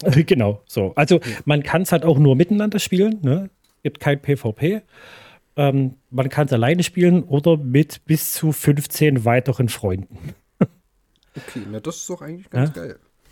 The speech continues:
Speaker 1: Ja, ja, und ey, ich sag's dir so, wie es ist, äh, äh, meine Partnerin und ich, wir haben, ha-, wollten mal in das Spiel reingucken. <clears throat> Wir waren eine halbe Stunde in dem Game, haben kurz ungefähr gerafft, okay, welche Materialien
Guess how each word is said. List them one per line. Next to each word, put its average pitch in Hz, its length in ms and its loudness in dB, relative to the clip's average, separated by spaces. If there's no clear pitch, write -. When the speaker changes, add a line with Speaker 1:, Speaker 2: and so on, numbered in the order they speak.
Speaker 1:
Ja, 240 160 4
ja, 185 220 6
und 175 400 0
ey, 202 300 4
ich 170 160 0
sag's 190 180 0
dir 175 60 -2
so, 175 140 2
wie 165 40 -2
es 165 80 -6
ist, 202 180 -6
äh, 156 340 2
äh, 151 40 2
meine 151 220 -2
Partnerin 175 360 0
und 135 80 0
ich, - 180 -2
wir 135 140 2
haben, 156 260 -2
ha-, 147 160 -6
wollten 156 640 0
mal 147 140 0
in 151 60 0
das 147 120 -2
Spiel 131 160 -2
reingucken. 185 640 -2
<clears throat> 196 400 4
Wir 135 160 0
waren 151 300 0
eine 135 200 -2
halbe 175 220 -2
Stunde 165 320 -4
in 143 160 -4
dem 120 180 -4
Game, 160 340 0
haben 139 420 2
kurz - 260 -2
ungefähr 156 520 2
gerafft, 139 420 -2
okay, 151 320 0
welche 147 260 2
Materialien 139 1040 0